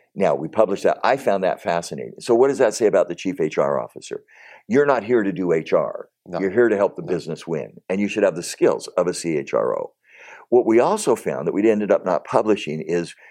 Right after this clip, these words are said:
Speaker 1: when you looked at the median, the average H R person, the average marketing, the average I T,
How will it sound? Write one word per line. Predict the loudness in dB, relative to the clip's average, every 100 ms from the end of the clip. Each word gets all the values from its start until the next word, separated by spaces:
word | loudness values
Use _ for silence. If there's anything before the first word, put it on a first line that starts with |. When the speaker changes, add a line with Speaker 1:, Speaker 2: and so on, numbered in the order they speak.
| _
Speaker 1:
when | -2 0
you | 2
looked | 2 2
at | 0 0
the | 0
median, | 2 0 -2 -4 -6
the | -4 -2
average | 0 -2 -2 -4 -4 -10 -16 _
H | -2 2
R | 0
person, | 0 -4 -6 -8 -2
the | 0
average | 0 -2 -4
marketing, | 0 0 -2 -8 -4
the | 0
average | 0 0 -2
I | -4
T, | -6 -10